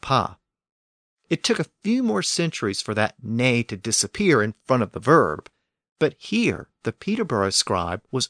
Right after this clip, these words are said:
already dropping it. He wrote, "Was it not swithe long?" Swithe meant very, so the passage reads, "Was it not very long?"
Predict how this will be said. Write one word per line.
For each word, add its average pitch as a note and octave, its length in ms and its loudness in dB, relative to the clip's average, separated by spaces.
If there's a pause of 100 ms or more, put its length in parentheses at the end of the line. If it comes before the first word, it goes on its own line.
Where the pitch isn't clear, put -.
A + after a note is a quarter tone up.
already A#2+ 380 2
dropping G2+ 440 -4
it. - 100 -18 (720)
He E3 140 0
wrote, D3 320 6 (280)
"Was D#3+ 240 0
it F3 160 0
not D3 340 -4
swithe - 460 -2
long?" A2 540 0 (640)
Swithe - 420 0
meant A2+ 280 2
very, G2 600 0 (340)
so - 180 -2
the C3+ 100 -4
passage D3+ 640 0
reads, A#2 460 2 (160)
"Was B2+ 260 2
it A#2+ 160 0
not B2 540 0
very A#2+ 420 0
long?" G#2+ 480 -2